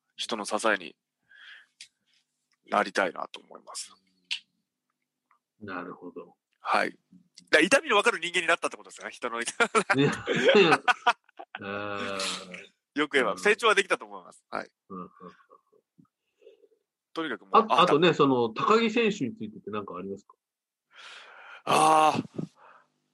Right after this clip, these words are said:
Speaker 1: ネバーをかけて試合できましたもんね、去年は。
Speaker 2: うん。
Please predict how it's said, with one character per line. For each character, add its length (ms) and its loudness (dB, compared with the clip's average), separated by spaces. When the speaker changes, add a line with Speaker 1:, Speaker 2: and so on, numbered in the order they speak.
Speaker 1:
ネ 120 4
バ 100 6
ー 40 6
を 20 -16
か 120 -10
け 80 -2
て 60 -6
試 160 -2
合 40 0
で 80 -2
き 80 -8
ま 80 -6
し 60 -8
た 60 -14
も 60 -20
ん 20 -14
ね、 80 -6
去 100 -16
年 180 -10
は。 180 -8
Speaker 2:
う 120 -14
ん。 500 -14